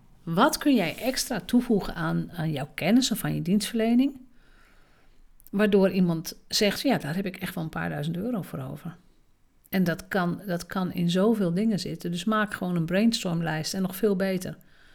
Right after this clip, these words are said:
Vraag het je klanten. Ga in dialoog met je klanten. Dus trigger nummer vijf was, of is, ehm, de waarde en het bewijs daarvan. En het bewijs komt dus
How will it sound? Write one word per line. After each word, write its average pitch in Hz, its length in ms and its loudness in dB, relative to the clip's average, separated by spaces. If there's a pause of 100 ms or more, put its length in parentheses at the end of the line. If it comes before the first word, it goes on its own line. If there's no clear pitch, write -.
(140)
Vraag 247 240 2
het 220 140 0
je - 60 -12
klanten. 269 320 2 (680)
Ga - 360 -2
in 196 160 2
dialoog 160 380 -2
met 175 140 -6
je - 60 -16
klanten. 208 440 -8 (1700)
Dus 190 360 10 (360)
trigger 285 280 8
nummer 226 220 8
vijf 233 480 4
was, 180 640 2
of 196 160 -4
is, 208 460 6
ehm, 156 400 -2 (140)
de 175 200 4
waarde 220 360 6
en 190 240 4
het 185 180 6
bewijs 151 500 -2
daarvan. - 480 -10 (320)
En - 80 -6
het 160 100 -2
bewijs 165 360 -2
komt 175 240 -2
dus 165 260 -4